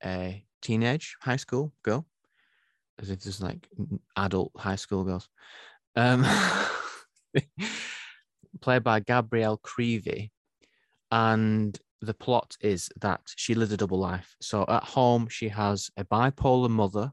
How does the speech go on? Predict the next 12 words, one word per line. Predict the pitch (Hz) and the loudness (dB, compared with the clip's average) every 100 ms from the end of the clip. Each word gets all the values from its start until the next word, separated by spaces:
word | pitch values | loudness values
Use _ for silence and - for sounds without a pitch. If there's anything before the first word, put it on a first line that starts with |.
| - | -2
who's | 113 104 - | -2 -2 -2
in | 107 | 0
and | 101 | 2
out | 98 101 - - | 0 -2 -6 -10
of | 92 92 | -8 -6
hospital. | - 98 - - 101 113 - - - | -8 -8 -12 -8 -6 -8 -14 -20 -16
She | - 110 | -6 -2
has | 110 104 | 0 -2
an | - 107 | -2 -2
abusive | 104 117 139 - 135 - 104 | 0 0 0 2 -2 0 -2
alcoholic | 107 - - 95 - - | -2 -4 -6 -6 -6 -6
father. | 107 107 95 92 | -2 -2 -2 -6